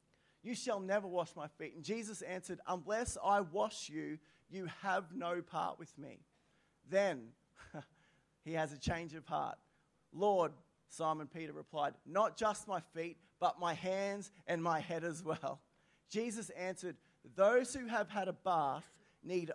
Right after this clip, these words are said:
only to wash their feet. Their whole body is clean, and you are clean, though not every one of you." For he knew who was going to betray him, and that was why he said, "Not everyone was clean."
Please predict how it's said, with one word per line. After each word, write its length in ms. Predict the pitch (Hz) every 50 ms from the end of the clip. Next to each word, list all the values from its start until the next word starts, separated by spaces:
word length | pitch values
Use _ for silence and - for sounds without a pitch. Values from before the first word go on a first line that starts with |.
| - 156
only 640 | 180 196 214 226 233 214 185 170 160 151 151 156 165 _
to 120 | - - 165
wash 360 | 139 156 170 160 160 - -
their 160 | 175 151 147
feet. 400 | - - - 160 143 131 - - _ _ _ _ _ _ _ _
Their 160 | 160 170 165
whole 320 | 156 - 214 226 240 240 233
body 320 | 233 233 220 214 214 208
is 160 | 208 170 -
clean, 560 | - - - 160 165 160 151 151 151 170 185 - _ _ _ _ _ -
and 160 | 160 175 175 156 131
you 220 | 131 180 208 208 208
are 140 | 202 196 180
clean, 480 | - - 185 170 156 143 139 131 - - _ _ _ _
though 140 | - 156 165
not 240 | 175 196 202 - -
every 240 | 165 202 180 202 202
one 240 | 185 180 185 165 156
of 120 | 143 113
you." 280 | 123 135 147 139 135 - _ _ _ _ _
For 160 | - 180 175
he 220 | 156 - 190 185 175
knew 500 | 175 185 202 208 202 180 165 151 160 151 156 - _ _
who 140 | - 175 170
was 160 | 170 165 139
going 340 | - 170 165 170 170 170 165
to 120 | 160 - 165
betray 520 | - 160 - - - - 180 180 185 185
him, 360 | 175 - - 143 143 139 143 - _ _ _ _ -
and 160 | 135 151 143 -
that 260 | 175 180 185 147 156
was 240 | 190 196 185 - -
why 220 | 170 175 170 165
he 100 | - 160
said, 480 | 160 - - - 180 156 147 143 135 131 - _ _ _
"Not 180 | - 147 139 - -
everyone 720 | 139 160 160 - 160 165 160 156 160 156 156 151 156 156 156 _ _ _ _ _
was 220 | - 147 135 -
clean." 480 | - - - 147 139 131 110 - 139